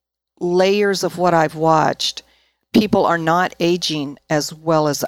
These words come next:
I would, I would hope we all would. The body is still continuing to get highly neglected out there universally.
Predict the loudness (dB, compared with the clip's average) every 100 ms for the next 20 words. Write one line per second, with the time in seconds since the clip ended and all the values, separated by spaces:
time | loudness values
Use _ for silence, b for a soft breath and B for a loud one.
0 | -2 -2 0 -4 -6 _ _ _ _ 0
1 | 0 -2 -2 -2 -4 -4 -4 -6 -2 -2
2 | -2 -6 -10 -18 _ _ _ _ _ _
3 | _ -6 0 2 2 0 -2 -2 -2 -2
4 | -4 -6 -4 -4 -4 -4 -4 -8 -2 0
5 | 0 -2 -8 -2 0 0 -2 -6 -2 -2
6 | -2 -2 0 0 0 -2 -2 0 -2 -4
7 | -6 -4 -4 -2 -4 -6 -8 -10